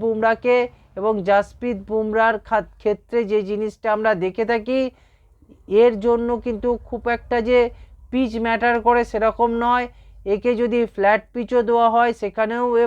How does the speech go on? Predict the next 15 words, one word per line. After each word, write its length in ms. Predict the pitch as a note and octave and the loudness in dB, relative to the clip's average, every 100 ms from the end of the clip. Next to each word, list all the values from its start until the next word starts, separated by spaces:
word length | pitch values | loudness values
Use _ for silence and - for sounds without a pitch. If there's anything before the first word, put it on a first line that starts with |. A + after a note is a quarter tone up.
| G#3+ | 0
ভালো 180 | G#3+ A3+ G3 F#3 _ | 0 0 -4 -10 _
বল 260 | D#3 G3+ A3 | -2 2 2
করে 280 | G#3+ A#3 A#3+ A#3+ - _ _ | 2 0 0 0 -4 _ _
এবং 200 | G3 A#3 A3 G#3+ | -4 -2 0 -2
ইডেন 240 | G#3 A3+ A3 | 0 0 2
গার্ডেন্সের 640 | A3+ A3 A#3 A3 B3 A3 - | 2 2 -2 -4 -2 -2 -4
পিচ 260 | A#3 A#3+ - _ _ _ - | -8 -6 -8 _ _ _ -12
মূলত 420 | F#3 A3+ A#3 A3+ A#3+ A#3 - _ _ _ - | -4 0 2 2 2 2 -2 _ _ _ -8
পেস 280 | A3+ A#3+ A#3+ - - _ _ - | -2 0 0 -6 -20 _ _ -8
বোলারদের 640 | F3+ G#3+ A3 G3+ G3 A3+ G3 | 0 2 4 2 0 -2 0
জন্য 280 | A#3 A3+ A#3+ A#3+ A#3+ - _ - | -2 -2 -2 -4 -6 -14 _ -10
কিছুটা 420 | A#3+ A#3 B3+ C4+ B3+ | -8 -4 2 4 4
হেল্পফুল 540 | G#3+ A3+ A3 - B3 B3 A3 | 2 -2 -2 -8 -6 -4 0
হয়ে 160 | A#3 | 0
থাকে, 360 | A3 A#3 G#3 | 0 -2 0